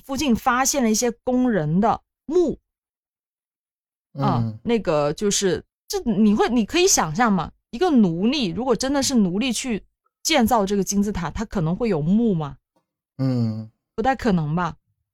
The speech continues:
Speaker 1: 呃，在那个年代啊，是不可能有墓的。所以，所以呢，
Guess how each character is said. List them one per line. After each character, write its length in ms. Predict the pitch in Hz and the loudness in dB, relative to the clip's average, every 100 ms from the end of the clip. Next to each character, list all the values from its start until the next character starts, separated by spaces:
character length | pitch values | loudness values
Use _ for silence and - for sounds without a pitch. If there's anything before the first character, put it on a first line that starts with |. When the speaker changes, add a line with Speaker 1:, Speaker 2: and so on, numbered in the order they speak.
| _ _ - | _ _ -10
Speaker 1:
呃， 200 | 185 175 | -4 -2
在 200 | 294 285 | 0 0
那 180 | 339 294 | 0 0
个 80 | 202 | 2
年 400 | 190 160 147 175 | 2 0 -2 -2
代 160 | 220 | 0
啊， 140 | 190 170 | 0 -2
是 120 | 214 | -6
不 140 | 240 | -8
可 160 | 220 196 | -6 -2
能 160 | 151 | 0
有 140 | 180 151 | 0 0
墓 240 | 175 185 | 0 0
的。 180 | 151 143 _ _ _ - | -2 -10 _ _ _ -6
所 180 | - 453 | 0 2
以， 180 | 240 | 2
所 240 | - - 294 | -2 -2 0
以 100 | 240 | 2
呢， 280 | 214 226 | 2 2